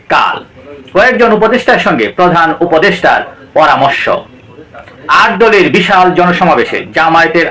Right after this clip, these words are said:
আমির ডক্টর শফিকুর রহমান বলেছেন, ছাব্বিশে নির্বাচন দেখতে হলে আগে গণভোটে জুলাই বিপ্লবের স্বীকৃতি লাগবে।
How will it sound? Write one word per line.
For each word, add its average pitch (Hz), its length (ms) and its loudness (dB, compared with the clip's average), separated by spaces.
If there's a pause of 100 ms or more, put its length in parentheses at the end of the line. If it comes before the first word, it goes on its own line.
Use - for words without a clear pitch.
আমির 170 240 -2
ডক্টর 208 200 -2 (100)
শফিকুর 175 400 -2
রহমান 143 340 0
বলেছেন, 170 340 2 (500)
ছাব্বিশে 220 520 0
নির্বাচন 214 460 2 (120)
দেখতে 196 280 0
হলে 120 180 0 (580)
আগে 170 200 2 (480)
গণভোটে 185 500 2 (180)
জুলাই 175 300 2 (100)
বিপ্লবের 165 400 2 (120)
স্বীকৃতি 175 500 -2 (440)
লাগবে। 117 380 -2